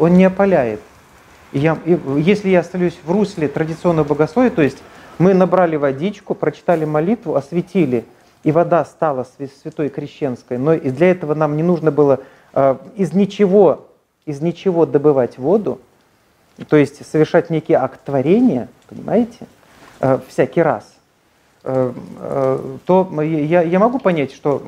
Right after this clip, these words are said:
благодатный огонь, он действительно не опаляет, потому что это великая святыня. Но его зажег Иерусалимский патриарх просто от лампады, а, помолился, и этот огонь, которым он зажег от лампады,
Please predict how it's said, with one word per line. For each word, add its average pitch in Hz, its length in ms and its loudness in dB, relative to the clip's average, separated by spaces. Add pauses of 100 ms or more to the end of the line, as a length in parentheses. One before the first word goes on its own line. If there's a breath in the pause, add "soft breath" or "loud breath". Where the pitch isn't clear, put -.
(160)
благодатный 156 460 0
огонь, 208 260 -2
он 151 120 -4
действительно 147 280 -8
не 160 60 0
опаляет, 175 300 -2
потому 156 180 -10
что - 100 -14
это - 80 -4
великая 208 300 -2
святыня. 175 500 -6 (600 soft breath)
Но 151 120 4
его 180 220 4
зажег 180 440 -2
Иерусалимский 147 560 -6
патриарх 247 460 -4
просто 220 300 -4
от 233 120 -4
лампады, 170 520 -2 (440 loud breath)
а, 139 140 2
помолился, 151 800 -2 (120)
и 160 80 -2
этот 170 280 2
огонь, 147 520 0
которым 156 320 -2
он 156 80 -4
зажег 143 280 -2
от 135 100 -10
лампады, 175 540 0